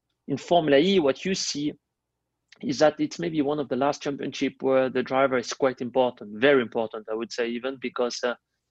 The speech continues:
you know, you've had, like, eight, nine different winners every year now for the last two, three seasons. And that shows how, how difficult it is to win. And everyone has more or less a car that is quite similar because, uh,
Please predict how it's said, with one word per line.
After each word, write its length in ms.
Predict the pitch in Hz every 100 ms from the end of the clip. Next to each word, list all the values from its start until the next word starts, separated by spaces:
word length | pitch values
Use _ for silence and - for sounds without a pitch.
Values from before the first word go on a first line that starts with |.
| _ _ _ _ _ -
you 140 | 143
know, 160 | 143 120
you've 240 | 117 135
had, 220 | - 123 123
like, 180 | 117 -
eight, 280 | 143 139 -
nine 260 | 139 139 131
different 360 | 135 - 120
winners 460 | 135 143 135 127 -
every 280 | 139 127 127
year 240 | 127 139 127
now 180 | 117 117
for 100 | 123
the 80 | 120
last 320 | 123 120 -
two, 120 | 127 123
three 100 | -
seasons. 600 | 113 170 160 117 135 139 _ _ _ _ -
And 120 | 127
that 160 | 143 139
shows 280 | 151 143
how, 320 | 131 135 131 -
how 140 | - 131
difficult 560 | 123 151 143 143 123
it 160 | 127 -
is 140 | 131
to 100 | -
win. 180 | 127 165 160 _ _ _ -
And 280 | 147 131 123
everyone 340 | 143 151 139
has 160 | 131 123
more 140 | 131
or 60 | 131
less 360 | 123 - - - _ -
a 60 |
car 280 | 127 - 131
that 140 | 120 117
is 100 | 120
quite 220 | - 123
similar 400 | - 165 175 190
because, 540 | 190 135 135 131 - 294 - -
uh, 240 | 147 -